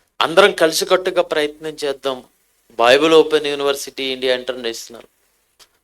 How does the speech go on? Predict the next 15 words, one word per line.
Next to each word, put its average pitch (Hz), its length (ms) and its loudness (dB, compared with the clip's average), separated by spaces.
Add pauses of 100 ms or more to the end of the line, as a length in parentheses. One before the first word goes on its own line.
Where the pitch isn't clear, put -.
(800)
అందరితో 196 400 4 (140)
కలిసికట్టుగా 156 720 -2 (1160)
క్రైస్తవులకు 180 680 2 (220)
ఏది 180 260 0
వచ్చినా 160 340 -6 (160)
పోరాటానికి 135 760 -4 (960)
సిద్ధంగా 147 460 -2 (120)
ఉంది. 131 260 -8 (760)
ఒకవేళ 127 380 0 (240)
మిస్టరీ 160 420 -6 (120)
వీడితే, 143 380 -2 (720)
ఒకవేళ 160 380 6 (100)
అది 170 140 0 (960)
హత్య 156 480 4
అని 196 120 -2